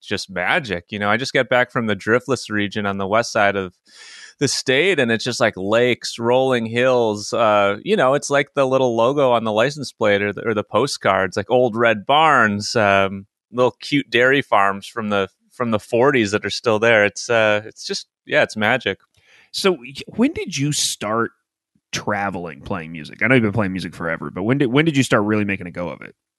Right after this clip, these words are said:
Speaker 1: I, I was kind of backpacking around as an aimless, you know, twenty-year-old, and, uh, I, I've always loved traveling, but when I would get out and travel without, I,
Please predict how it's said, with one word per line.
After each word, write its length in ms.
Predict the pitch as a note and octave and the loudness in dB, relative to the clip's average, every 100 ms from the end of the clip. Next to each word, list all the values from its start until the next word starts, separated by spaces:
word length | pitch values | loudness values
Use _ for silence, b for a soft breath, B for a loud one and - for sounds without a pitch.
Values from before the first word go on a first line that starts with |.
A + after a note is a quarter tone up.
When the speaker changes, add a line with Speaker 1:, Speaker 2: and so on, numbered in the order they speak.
| - | -2
Speaker 1:
I, 180 | E3 - | 0 2
I 100 | F3 | 0
was 220 | F3 - _ - - | 0 -6 _ -20 -6
kind 160 | G#3 | 0
of 100 | B3 | 0
backpacking 680 | D#3 C#3 D#3+ - F3+ F3 D#3 | 2 0 0 0 -2 -2 -2
around 400 | C3 A#2+ C3 D3 | 2 2 2 2
as 160 | C3 B2 | -2 -2
an 100 | A#2+ | -2
aimless, 580 | B2+ B2+ C3+ C3 - - - B B B | 2 2 2 2 2 -6 -10 B B B
you 100 | C#3 | 2
know, 180 | B2+ A#2 | 4 2
twenty-year-old, 960 | - C3+ B2 C#3+ C#3+ C#3+ C#3+ D3 D3 - B B B - | -2 0 0 2 2 4 2 2 -2 -6 B B B -4
and, 640 | C#3 C3+ C3 B2 A#2+ B2+ B2 - | 2 4 4 2 -2 -8 -14 0
uh, 120 | - - _ _ _ _ _ - | 0 0 _ _ _ _ _ -12
I, 340 | - - E3 - | -6 0 2 2
I've 160 | F#3 G#3+ | 2 4
always 240 | C4+ F3 | 2 2
loved 220 | E3 D3+ | 0 0
traveling, 500 | - B2+ C3 F3+ F#3+ | 0 2 2 0 0
but 160 | D#3 C#3 | 0 2
when 140 | D3+ | 2
I 100 | D3 | 2
would 140 | C#3+ C#3 | 0 2
get 160 | D3+ | 2
out 200 | C#3+ D#3 | 4 2
and 120 | C#3+ | -2
travel 540 | B2+ B2+ A#2+ B2 D#3 D#3 | -4 2 2 4 2 2
without, 440 | C3+ C3+ C3+ - | 2 2 2 2
I, 140 | B2 | 0